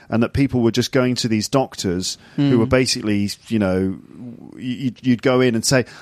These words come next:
Speaker 1: "I've got a bit of a bad back. Is
Speaker 2: Mm.
Speaker 1: anything you can do?" And the doctor was like, "How about a marijuana card?" And you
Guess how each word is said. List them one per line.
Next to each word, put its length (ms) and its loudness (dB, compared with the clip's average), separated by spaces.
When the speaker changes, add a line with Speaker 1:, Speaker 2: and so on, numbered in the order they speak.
Speaker 1:
"I've 100 0
got 160 0
a 40 -6
bit 160 0
of 100 -2
a 60 2
bad 380 0
back. 460 -2
Is 160 -4
Speaker 2:
Mm. 40 2
Speaker 1:
anything 300 0
you 80 2
can 140 -4
do?" 300 2
And 80 0
the 60 2
doctor 260 0
was 80 0
like, 220 2
"How 200 -6
about 280 2
a 60 2
marijuana 640 2
card?" 400 -2
And 100 -6
you 100 0